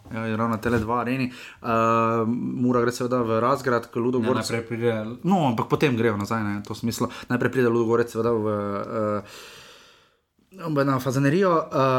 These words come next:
Speaker 1: do kdaj bo Mura še igrala na Fazaneriji, žiga? Tretji krog še verjetno, ne?
Speaker 2: Mislim, da tretji krog še bo lahko, ja.
Speaker 1: Playoff pa?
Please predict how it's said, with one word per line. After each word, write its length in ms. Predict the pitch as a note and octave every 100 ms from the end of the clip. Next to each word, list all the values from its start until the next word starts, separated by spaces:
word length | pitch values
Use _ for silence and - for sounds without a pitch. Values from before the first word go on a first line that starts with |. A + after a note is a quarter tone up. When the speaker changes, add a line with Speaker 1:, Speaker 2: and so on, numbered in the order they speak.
| B2+ B2+
Speaker 1:
do 200 | C3 C3
kdaj 260 | B2 A#2 F3+
bo 60 | E3+
Mura 220 | C3+ C3+
še 160 | -
igrala 400 | G#2 B2+ C3+ A2+ -
na 160 | G#2
Fazaneriji, 400 | F#2 G2+ G#2 B2+
žiga? 280 | B2+ C3+ A#2+ F2+ -
Tretji 340 | - B2+ C3+ C3+
krog 200 | C3+ C3
še 200 | - C#3+
verjetno, 340 | A#2+ A#2+ A#2+
ne? 200 | G#2+ C3 B2+ - - _ _ _ _ -
Speaker 2:
Mislim, 280 | C3+ B2+ C#3
da 60 |
tretji 240 | B2+ C3 B2+
krog 160 | -
še 140 | C3 A#2
bo 100 | G#2 G#2
lahko, 240 | A2+ A2 G#2
ja. 200 | G2 G2+
Speaker 1:
Playoff 440 | A2 B2+ C3+ C3+
pa? 220 | - C3